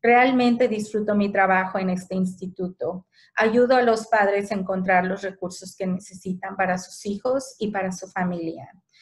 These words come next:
ya sea de la comunidad o en línea por internet. Yo también, como ustedes, tengo un hijo que está bajo el trastorno del espectro autista. Yo busqué los recursos necesarios que él necesitaba cuando era niño.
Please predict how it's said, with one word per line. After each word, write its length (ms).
ya 280
sea 280
de 140
la 180
comunidad 920
o 160
en 120
línea 420
por 140
internet. 580
Yo 200
también, 360
como 180
ustedes, 480
tengo 240
un 140
hijo 260
que 80
está 260
bajo 280
el 80
trastorno 760
del 220
espectro 500
autista. 840
Yo 160
busqué 440
los 240
recursos 540
necesarios 1120
que 340
él 140
necesitaba 760
cuando 260
era 280
niño. 340